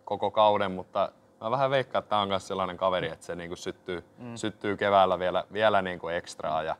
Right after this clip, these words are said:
Speaker 1: on niin kuin tosi, tosi rauhallinen, rauhallinen siellä kentällä, ei tee mitään niin kuin hölmöjä juttuja siellä, että niin kuin tosi selvät sävelet hänen
Speaker 2: Mm.
Speaker 1: pelissä.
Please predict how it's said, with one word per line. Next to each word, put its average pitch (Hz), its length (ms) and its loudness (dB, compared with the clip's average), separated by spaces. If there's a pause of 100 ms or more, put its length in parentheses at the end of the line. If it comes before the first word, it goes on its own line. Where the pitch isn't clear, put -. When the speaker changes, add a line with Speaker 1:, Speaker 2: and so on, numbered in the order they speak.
(360)
Speaker 1:
on 92 200 -4
niin 92 120 -2
kuin 87 160 -8
tosi, 92 320 -4 (540)
tosi 101 360 -2 (140)
rauhallinen, 90 760 2 (220)
rauhallinen 110 560 4
siellä 95 220 -2
kentällä, 90 460 -4
ei 92 100 -4
tee 92 140 -8
mitään 98 420 -2
niin 87 140 -10
kuin 85 140 -8 (520)
hölmöjä 95 500 -2
juttuja 85 500 -8
siellä, 85 280 -4
että 82 200 -8
niin 82 140 -12
kuin 82 240 -14
tosi 98 340 -6 (240)
selvät 90 380 -8
sävelet 87 360 -6
hänen 85 200 -8
Speaker 2:
Mm. 82 40 -14
Speaker 1:
pelissä. 82 440 -14